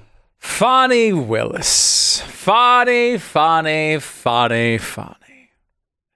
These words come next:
Fani Willis, if you remember, testified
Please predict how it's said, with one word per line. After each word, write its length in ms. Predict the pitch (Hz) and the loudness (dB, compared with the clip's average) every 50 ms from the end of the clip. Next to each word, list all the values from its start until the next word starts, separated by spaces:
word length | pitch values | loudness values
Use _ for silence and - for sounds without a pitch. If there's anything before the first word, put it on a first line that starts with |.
| _ _ _ _ _ _ _ | _ _ _ _ _ _ _
Fani 320 | - 240 302 320 311 302 247 | 2 2 4 4 2 2 0
Willis, 400 | 165 127 98 101 107 110 - - | 0 0 -2 -4 -6 -8 -10 -12
if 140 | 101 - - | -12 -12 -14
you 60 | 104 | -8
remember, 380 | 98 117 135 143 135 139 135 | -2 -2 -2 0 0 0 0
testified 1000 | - - 123 120 - - 107 - - 120 117 120 120 120 120 120 110 110 - - | 0 2 0 0 0 -2 -4 -2 0 2 2 4 2 2 2 0 -2 -4 -10 -14